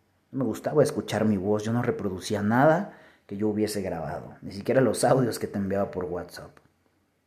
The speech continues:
¿Por qué? Mm, no lo sé, nunca llegué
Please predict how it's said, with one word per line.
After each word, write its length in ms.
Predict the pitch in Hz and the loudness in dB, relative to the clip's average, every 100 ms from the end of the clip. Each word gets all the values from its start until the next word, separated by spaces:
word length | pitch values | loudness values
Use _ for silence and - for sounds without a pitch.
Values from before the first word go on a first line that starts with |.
| _ _ _ _ _ _ _ _ _ | _ _ _ _ _ _ _ _ _
¿Por 220 | 113 113 | -8 -6
qué? 440 | - 156 226 - - _ _ _ | 2 2 2 -8 -20 _ _ _
Mm, 400 | 104 87 95 65 - _ - | -16 -12 -10 -10 -12 _ -6
no 160 | 120 | 0
lo 120 | 147 151 | 6 6
sé, 200 | 151 165 | 6 6
nunca 300 | 147 147 135 | 6 8 8
llegué 640 | 127 123 135 143 - | 8 6 6 4 -4